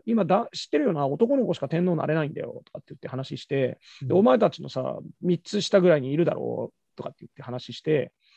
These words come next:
Speaker 1: で、もしあの人がさ、奥さん迎えても、その子供できなかったら天皇家途絶えるんだけど、どう思う？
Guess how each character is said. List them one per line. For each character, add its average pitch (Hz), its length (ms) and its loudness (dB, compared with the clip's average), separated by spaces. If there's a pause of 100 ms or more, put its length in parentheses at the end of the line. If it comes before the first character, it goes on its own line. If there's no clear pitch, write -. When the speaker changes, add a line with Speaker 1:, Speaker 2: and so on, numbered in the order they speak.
(300)
Speaker 1:
で、 247 80 4
も 330 100 4
し 254 160 0
あ 190 80 6
の 269 140 4
人 202 160 2
が 147 100 4
さ、 131 480 -4 (800)
奥 254 180 2
さ 208 160 2
ん 151 100 2
迎 143 160 4
え 139 60 0
て 143 80 0
も、 131 220 0
そ 156 100 -4
の 143 100 -2
子 190 120 0
供 214 180 6
で 208 100 8
き 214 80 0
な 190 80 2
か 165 80 0
っ 160 60 -6
た - 80 -10
ら - 80 -6
天 226 240 4
皇 214 140 4
家 67 360 -4
途 151 120 -6
絶 180 120 8
え 180 40 8
る 151 100 4
ん - 40 -4
だ 143 80 -8
け - 80 -16
ど、 - 180 -12
ど 185 160 4
う - 20 6
思 - 220 -2
う？ - 40 -16